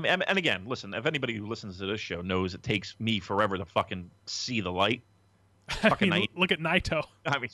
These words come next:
Speaker 1: right, right. The guy's headlining buildings, and I'm like, "Wow, I'm not too sure about this gimmick."
Speaker 2: <laughs> Dude,
Speaker 1: Guy,
Speaker 2: Damon's like,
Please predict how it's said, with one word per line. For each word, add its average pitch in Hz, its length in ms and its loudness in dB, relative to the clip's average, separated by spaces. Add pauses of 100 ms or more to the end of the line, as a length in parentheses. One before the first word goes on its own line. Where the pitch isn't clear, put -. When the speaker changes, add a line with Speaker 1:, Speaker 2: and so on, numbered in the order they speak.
Speaker 1:
right, 131 180 -2 (220)
right. 123 300 -2
The 127 80 -8
guy's 131 380 0 (160)
headlining 120 420 -6
buildings, 117 320 -4
and 104 80 0
I'm 101 80 0
like, 123 100 2
"Wow, 311 240 6
I'm 226 120 4
not 240 200 0
too 277 140 -6
sure 294 280 2
about 214 200 0
this 208 160 -4
gimmick." 196 320 4
Speaker 2:
<laughs> 320 1500 2
Dude, 226 340 -2
Speaker 1:
Guy, 175 180 4
Speaker 2:
Damon's 202 320 -2
like, 165 140 0